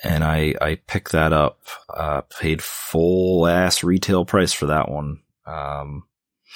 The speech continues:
was really looking forward to getting it to the table. I was like,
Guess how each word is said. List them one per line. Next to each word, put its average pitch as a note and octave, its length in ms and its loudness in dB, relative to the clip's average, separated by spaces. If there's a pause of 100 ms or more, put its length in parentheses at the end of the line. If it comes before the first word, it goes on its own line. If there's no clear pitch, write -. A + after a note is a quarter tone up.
(400)
was F2 180 -4
really G2 240 6
looking F#2+ 300 2
forward F2+ 300 -2
to E2+ 60 -2
getting E2 220 -2
it - 100 -6
to - 100 -12
the - 60 -18
table. F#2+ 300 2
I D2+ 40 0
was - 100 -4
like, - 120 -10